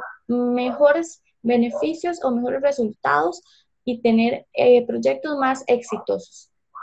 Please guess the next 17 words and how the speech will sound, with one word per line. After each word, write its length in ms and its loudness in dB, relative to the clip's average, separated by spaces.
Por 160 8
lo 180 4
cual 260 4
el 120 2
día 240 2
de 80 4
hoy 240 6
es 180 -2
que 120 0
les 120 -2
quise 260 -8
dar 120 0
un 140 -2
poquitito 480 -8
de 100 -2
énfasis 560 -10
a 540 -4